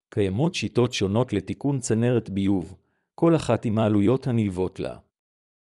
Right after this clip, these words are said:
שיטת התיקון שנבחר תהיה תלויה במידת הנזק, הנגישות ומומחיותו של האינסטלטור. שיטות התיקון הנפוצות כוללות תיקון נקודתי, ריפוד צנרת, התפוצצות צנרת והחלפת צנרת מלאה.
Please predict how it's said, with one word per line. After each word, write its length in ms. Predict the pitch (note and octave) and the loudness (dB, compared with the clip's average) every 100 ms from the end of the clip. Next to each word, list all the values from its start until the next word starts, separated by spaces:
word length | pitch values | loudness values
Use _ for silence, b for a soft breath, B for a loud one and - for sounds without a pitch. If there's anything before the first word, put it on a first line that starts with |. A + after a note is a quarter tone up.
| _ _ - | _ _ -14
שיטת 400 | - G2+ E3 E3+ | -10 0 2 2
התיקון 460 | F#2 F#2+ - B2 | -4 -4 -2 0
שנבחר 560 | G#2+ F#2+ F#2 F#2 A#2+ A#2 | 0 -2 -4 0 2 2
תהיה 320 | G#2+ G#2+ B2+ | 2 0 0
תלויה 420 | B2 A2 G#2+ B2 | 0 0 4 4
במידת 480 | C3 G#2 G2 A2+ A#2+ | 4 0 2 0 2
הנזק, 520 | G#2+ A2+ A2+ F#2 D#2+ _ _ _ - | 0 0 -2 -6 -12 _ _ _ -8
הנגישות 580 | G2+ G2+ F2+ - E3 E3+ | -4 -2 -4 -2 -2 -2
ומומחיותו 720 | A#2+ G#2 F#2+ A2 A2+ - D3 | 0 0 0 0 0 2 2
של 200 | - C3 | 2 2
האינסטלטור. 920 | A2 F#2+ - G#2 F#2+ - F2+ C2 A#1 - _ _ _ _ _ _ _ _ _ | 2 0 0 0 0 -2 -6 -6 -12 -20 _ _ _ _ _ _ _ _ _
שיטות 480 | - G#2+ - F3+ F3 | -8 -2 4 4 4
התיקון 440 | - F#2 B2+ C3+ | -2 -2 0 0
הנפוצות 560 | G#2+ F2+ G2 - C3 C3 | 0 -2 -6 0 0 0
כוללות 560 | - G2+ G2 A#2 A#2+ - | 0 2 4 2 0 -6
תיקון 360 | A2 - C#3+ | -8 -2 -2
נקודתי, 680 | C3 A2+ G#2+ G2+ - F2+ G2 - _ _ - | -2 -2 -2 -2 -2 -6 -6 -12 _ _ -6
ריפוד 340 | F#2 - D#3 | -4 0 0
צנרת, 640 | - B2 G#2+ F2 D#2 - _ _ _ _ | 0 0 0 -2 -4 -10 _ _ _ _
התפוצצות 600 | F#2 - G#2 - - D3+ | -10 -4 -4 -4 0 -2
צנרת 640 | - - A2+ C3+ D#3 D3 - | -2 -2 0 2 0 0 0
והחלפת 580 | G#2 G2+ A2 G#2+ - C3+ | -2 0 -2 -2 0 -2
צנרת 640 | - - A2 B2+ C#3 C3 | -4 -2 0 2 0 -2
מלאה. 440 | A#2+ A#2 G2 D#2 | -2 -2 -2 -4